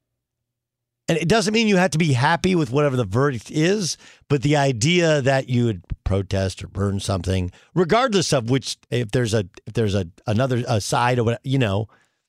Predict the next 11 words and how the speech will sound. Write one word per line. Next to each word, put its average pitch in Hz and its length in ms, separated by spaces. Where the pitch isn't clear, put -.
I, 107 220
I 120 100
don't 127 240
believe, 151 220
and 131 100
especially 170 540
when 147 180
you're 131 340
a 117 140
paid 143 560
entertainer. 107 680